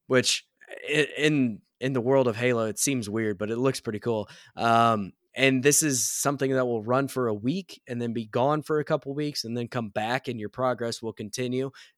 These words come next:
I think there's three runs of this event itself. Um, so I,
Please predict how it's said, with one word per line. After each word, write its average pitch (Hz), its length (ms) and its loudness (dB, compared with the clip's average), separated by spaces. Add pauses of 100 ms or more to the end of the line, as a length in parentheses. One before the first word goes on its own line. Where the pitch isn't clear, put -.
I 123 120 -6
think 135 200 -2
there's 120 220 -4
three 151 300 0
runs 123 380 0
of 98 160 -8
this 110 220 -2
event 104 400 -6 (300)
itself. 98 800 -6
Um, 95 420 -10 (480)
so 139 320 8 (340)
I, - 160 2